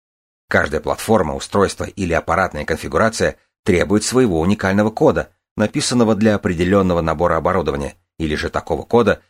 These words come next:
который может работать на многих видах оборудования, без снижения производительности до наименьшего общего знаменателя. Создание и поддержка всего этого кода –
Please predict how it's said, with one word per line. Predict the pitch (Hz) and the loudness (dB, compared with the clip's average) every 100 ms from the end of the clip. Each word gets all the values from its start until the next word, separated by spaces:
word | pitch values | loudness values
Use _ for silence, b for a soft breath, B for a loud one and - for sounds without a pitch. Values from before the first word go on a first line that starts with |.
| _ | _
который | - 90 92 85 | -6 -2 0 2
может | 95 90 80 | 0 0 -2
работать | 73 98 104 101 - | -2 0 -2 -6 -2
на | 92 | -2
многих | 76 69 80 - | -2 -6 -8 -6
видах | 82 95 90 | -2 -2 -2
оборудования, | 101 113 131 85 78 71 _ _ - | 0 2 2 0 -2 -6 _ _ -2
без | 143 - - | 0 0 -6
снижения | - 110 90 76 76 | 2 2 2 -2 -2
производительности | 76 76 92 110 98 - 92 | -2 0 0 0 0 0 -2
до | 85 92 - | 0 0 0
наименьшего | 98 82 78 101 - 110 - | -2 0 2 0 2 2 2
общего | 92 - 85 85 | 0 -4 -6 -4
знаменателя. | 90 90 73 - - _ _ _ _ _ _ _ | -2 -2 -4 -10 -16 _ _ _ _ _ _ _
Создание | - - 76 107 95 80 | -4 -4 2 2 2 -2
и | 73 | -6
поддержка | - 80 87 95 - | -4 -2 0 -2 -2
всего | - 92 92 | -4 0 2
этого | 85 76 76 | 2 0 2
кода – | 123 113 87 | 2 4 0